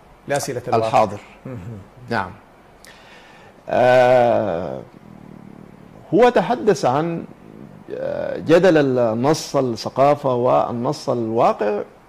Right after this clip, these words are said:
Speaker 2: من خلال مرحلتين.
Speaker 1: مهم.
Speaker 2: يعني
Speaker 1: اللي هي
Speaker 2: هو
Speaker 1: مرحلة، مرحلة تشكل النص.
Speaker 2: أيوة.
Speaker 1: المرحلة اللي تشكل فيها النص ويتكون.
Speaker 2: نعم.
Speaker 1: والنص على اعتبره بعد ذاك هو على اعتبار إنه هو منتج،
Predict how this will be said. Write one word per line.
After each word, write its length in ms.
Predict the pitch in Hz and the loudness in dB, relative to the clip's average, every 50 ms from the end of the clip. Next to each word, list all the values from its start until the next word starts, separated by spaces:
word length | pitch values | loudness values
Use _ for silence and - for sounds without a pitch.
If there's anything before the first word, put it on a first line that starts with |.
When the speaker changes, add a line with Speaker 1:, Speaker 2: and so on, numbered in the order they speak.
| _ _ _ _ _ _ _ _ - - - - 98 | _ _ _ _ _ _ _ _ -20 -20 -16 -12 -8
Speaker 2:
من 240 | 117 131 165 185 185 | -6 -4 -4 -4 -4
خلال 680 | - - 147 139 139 151 170 - - 170 156 147 131 123 | -2 0 2 2 4 4 4 2 2 0 -2 -2 -4 -4
مرحلتين. 540 | 127 120 113 - 110 104 101 - 107 98 98 92 - - - - - | -4 -4 -4 -4 -6 -6 -6 -4 -6 -6 -8 -10 -16 -20 -20 -20 -16
Speaker 1:
مهم. 80 | - 120 107 90 | -14 -14 -12 -12
Speaker 2:
يعني 140 | - - 95 | -12 -10 -10
Speaker 1:
اللي 120 | 101 123 139 | -6 -2 0
هي 80 | 147 | 2
Speaker 2:
هو 120 | 131 135 131 | 2 2 2
Speaker 1:
مرحلة، 300 | 170 - - 151 143 139 147 | 0 0 0 -2 -2 -2 -2
مرحلة 260 | 160 156 - 147 143 | -4 -4 -2 -4 -6
تشكل 420 | 135 - 131 120 160 160 - 143 | -6 -6 -4 -4 -4 -4 -4 -6
النص. 440 | 123 123 131 147 170 175 - - - - - - - | -8 -6 -4 -4 -4 -4 -6 -8 -12 -16 -18 -16 -14
Speaker 2:
أيوة. 320 | 98 101 101 104 107 127 156 147 - - - - - | -12 -10 -8 -8 -8 -8 -8 -12 -16 -20 -20 -18 -14
Speaker 1:
المرحلة 260 | 123 123 147 147 131 147 | -8 -6 -6 -4 -4 -6
اللي 120 | 131 123 | -8 -8
تشكل 300 | 120 - 165 151 - 135 | -6 -6 -6 -6 -6 -6
فيها 160 | 117 - 147 | -6 -6 -6
النص 220 | 143 151 - - 131 | -6 -6 -8 -10 -12
ويتكون. 420 | 117 - - 151 151 156 165 196 - - - - - | -12 -8 -6 -4 -2 -2 -4 -6 -8 -14 -20 -16 -12
Speaker 2:
نعم. 220 | 113 104 101 92 95 - - - - - - - - | -10 -8 -8 -10 -12 -16 -20 -20 -20 -20 -20 -20 -16
Speaker 1:
والنص 400 | - 113 117 131 151 139 - - | -14 -10 -6 -6 -4 -4 -4 -6
على 240 | 135 127 123 127 120 | -6 -4 -4 -4 -4
اعتبره 480 | 123 - 127 113 113 - 156 147 147 139 | -6 -8 -10 -8 -4 -2 -2 0 0 0
بعد 220 | 123 117 127 123 | -2 -2 -2 -2
ذاك 180 | 143 135 - - | -4 -4 -4 -4
هو 280 | 139 135 123 120 117 - - - - _ - - | -4 -4 -4 -4 -6 -8 -12 -20 -20 _ -10 -8
على 140 | 120 123 107 | -8 -6 -8
اعتبار 300 | 113 - 131 139 143 139 | -10 -6 -4 -4 -4 -4
إنه 180 | 139 131 135 | -6 -8 -8
هو 40 | 135 | -8
منتج، 360 | 131 135 135 123 - 135 123 | -8 -8 -10 -8 -8 -10 -10